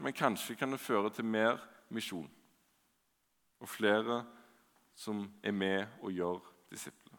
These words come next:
Vår egen Hans Christian Skaar, leder av Misjonssambandet Ung, han er sitert på at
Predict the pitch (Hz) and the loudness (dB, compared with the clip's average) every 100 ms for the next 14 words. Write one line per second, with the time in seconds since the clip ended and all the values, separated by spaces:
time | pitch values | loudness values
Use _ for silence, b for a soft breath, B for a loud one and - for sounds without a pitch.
0 | _ _ _ _ _ _ _ _ _ - | _ _ _ _ _ _ _ _ _ -18
1 | b b b b 139 147 131 127 143 139 | b b b b 12 12 12 10 4 6
2 | 139 - - 135 - 135 120 - 123 143 | 4 2 -2 -4 -2 -4 -2 4 4 4
3 | - - - 127 107 90 117 135 117 117 | 0 -12 2 4 4 4 2 2 0 0
4 | 120 113 120 113 110 123 156 - B B | -4 -4 -2 0 2 0 -2 -12 B B
5 | 117 127 135 143 - 120 123 - - - | 4 4 2 -2 4 6 6 4 -4 2
6 | 110 139 - - | 4 4 0 -20